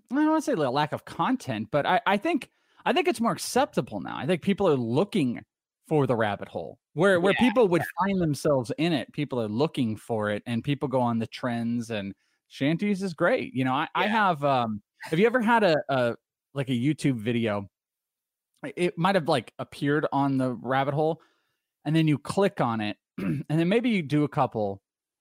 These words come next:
Speaker 1: Uh, th-, there's one I'm thinking of. It's this, it was
Speaker 2: Okay.
Speaker 1: this, like, super conspiratorial thing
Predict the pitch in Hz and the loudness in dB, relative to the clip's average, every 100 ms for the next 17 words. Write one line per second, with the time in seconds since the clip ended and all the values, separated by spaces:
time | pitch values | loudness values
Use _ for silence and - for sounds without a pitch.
0 | - 175 202 208 175 226 190 151 135 123 | -4 2 4 4 4 2 2 2 0 0
1 | 104 80 131 131 165 147 - 151 - 143 | -4 -4 -4 -4 -4 -6 -6 -2 -2 0
2 | 156 - 151 123 - _ - 226 214 190 | -2 -2 -2 -2 -4 _ -6 0 4 6
3 | 170 - 147 - - 147 135 139 131 123 | 4 2 0 0 0 0 0 0 2 2
4 | 117 - 120 113 110 | 0 -2 -2 -2 -4